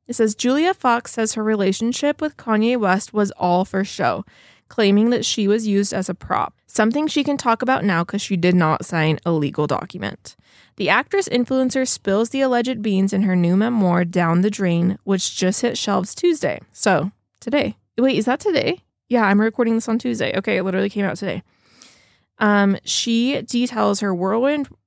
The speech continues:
whirlwind romance with Kanye that lasted for a couple months at the end of twenty twenty-one. Kanye first entered her, her life when a friend of hers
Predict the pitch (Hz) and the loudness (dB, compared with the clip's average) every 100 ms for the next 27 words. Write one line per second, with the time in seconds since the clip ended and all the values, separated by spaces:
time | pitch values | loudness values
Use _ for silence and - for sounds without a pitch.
0 | _ - 202 214 233 262 294 262 233 226 | _ -14 -2 2 4 4 2 2 2 2
1 | 214 190 180 175 180 - 185 - 226 214 | 2 2 2 2 0 -4 -8 -6 0 2
2 | 175 165 180 185 - 196 220 214 190 190 | 2 2 0 0 -2 -4 -4 -4 -4 -2
3 | 170 175 - - 175 - 180 180 - 190 | 0 -2 -6 -8 -6 -2 0 -2 -6 -4
4 | 175 170 180 165 110 90 - _ - 240 | -2 -2 -4 -4 -4 -6 -10 _ 0 2
5 | 294 311 330 262 262 - 233 262 277 302 | 4 2 2 2 0 0 0 2 2 0
6 | 262 - - 277 254 170 208 220 202 202 | -2 -8 0 2 4 2 2 2 0 2
7 | 208 196 226 247 214 196 196 | 2 4 2 0 0 2 0